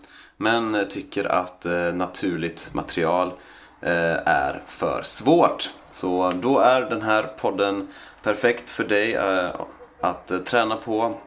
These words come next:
eh, om, för att, eh, förstå bättre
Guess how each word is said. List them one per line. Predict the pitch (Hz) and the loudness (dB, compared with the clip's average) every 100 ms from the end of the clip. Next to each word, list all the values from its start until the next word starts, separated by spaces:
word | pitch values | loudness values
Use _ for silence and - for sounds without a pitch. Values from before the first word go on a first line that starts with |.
| - - - - - _ - | -20 -20 -20 -20 -20 _ -8
eh, | 95 90 90 | -2 -2 0
om, | 90 90 85 87 - - _ | -2 -4 -4 -6 -10 -20 _
för | - 113 | -2 0
att, | 110 - 101 | -2 -4 0
eh, | 101 95 95 95 95 95 95 - _ _ _ _ | 2 2 0 0 -2 -2 -6 -20 _ _ _ _
förstå | - - 95 95 | -14 -6 -2 0
bättre | 85 - - 78 | -2 -6 -6 -4